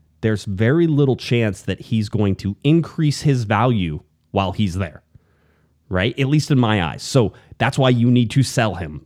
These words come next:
because you want his value to be as high as you can keep it right now with the L A Galaxy. And then you sell him, and if he goes and performs the way I imagine he's going to play, his value's gonna drop very quickly,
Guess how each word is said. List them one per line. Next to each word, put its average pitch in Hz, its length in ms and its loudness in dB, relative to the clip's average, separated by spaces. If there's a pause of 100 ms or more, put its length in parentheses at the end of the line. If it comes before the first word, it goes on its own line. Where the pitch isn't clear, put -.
because 107 340 -2
you 113 100 0
want 120 220 0
his 120 140 2
value 107 320 2
to 104 60 -4
be 104 120 0
as 95 80 -2
high 113 240 0
as 120 160 2
you 127 80 2
can 120 140 0
keep 117 240 -2
it 92 160 -4
right 98 200 -2
now 98 260 -4
with 101 180 -4
the 101 100 0
L 101 120 0
A 107 80 0
Galaxy. 92 540 -6 (280)
And 107 100 0
then 110 140 2
you 98 80 -2
sell - 300 -2
him, 101 300 -2
and 101 140 -4
if 95 80 -6
he 117 80 -2
goes 107 480 -4 (180)
and 107 140 -2
performs 120 400 0
the 101 80 -4
way 104 220 0
I 123 140 -2
imagine 120 440 0
he's 113 160 -2
going 117 240 -2
to 95 60 -6
play, 135 340 0 (200)
his 135 160 2
value's 113 280 2
gonna 107 160 -2
drop 98 320 -4
very 90 160 -4
quickly, 78 460 -10